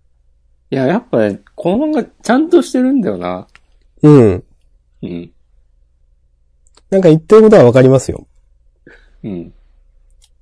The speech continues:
Speaker 1: これはジャパン君が、
Speaker 2: うん。
Speaker 1: ディージェー対決で、なんか、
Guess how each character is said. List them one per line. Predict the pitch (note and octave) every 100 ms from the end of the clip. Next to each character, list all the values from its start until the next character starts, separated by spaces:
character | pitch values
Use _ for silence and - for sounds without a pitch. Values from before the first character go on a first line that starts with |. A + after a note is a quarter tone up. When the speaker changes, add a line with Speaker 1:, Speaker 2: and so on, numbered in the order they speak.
| _ _ _ _ _ _ _ _
Speaker 1:
こ | -
れ | C3
は | B2
ジ | C3
ャ | C3
パ | G#3 F#3+
ン | E3+
君 | - G2+ F#2
が、 | F#2+ F#2 D#2+ - _ _ -
Speaker 2:
う | B2
ん。 | G#2+ G2 _ _ _ _ _ _ _ _
Speaker 1:
デ | A2+ G2
ィ | C#3
ー | C#3+
ジ | D3
ェ | C#3+ C#3
ー |
対 | C#3 C3
決 | B2 E2+ -
で、 | D#2 D2 _ _ _ _ _ _ _ _ _ _ _ _
な | -
ん | -
か、 | -